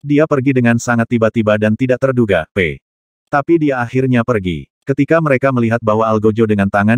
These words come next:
yang berlumuran darah telah pergi, semua orang di aula menghela nafas panjang dan merasa seluruh tubuh mereka rileks.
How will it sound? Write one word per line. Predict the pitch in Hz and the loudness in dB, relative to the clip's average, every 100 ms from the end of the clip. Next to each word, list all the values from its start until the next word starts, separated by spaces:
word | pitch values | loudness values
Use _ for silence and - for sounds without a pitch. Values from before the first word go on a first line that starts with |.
| 131 | 2
yang | 113 | 0
berlumuran | 104 101 101 107 | 0 0 0 0
darah | 107 101 101 | 0 0 0
telah | 123 127 | -2 0
pergi, | 139 101 82 76 _ - | -2 -2 -6 -8 _ -6
semua | 139 117 113 101 | -2 0 0 0
orang | 104 110 | 0 0
di | 104 | 0
aula | 107 110 | 0 0
menghela | 107 113 107 | 0 0 0
nafas | 107 117 - | 0 -2 -4
panjang | 123 120 117 98 101 | -2 0 0 0 0
dan | 104 | -2
merasa | 104 104 113 107 | 0 -2 -2 -2
seluruh | 113 107 107 | 0 0 0
tubuh | 139 127 92 | 0 0 0
mereka | 95 95 95 | -2 -2 0
rileks. | 92 76 - - | 0 -2 -6 -14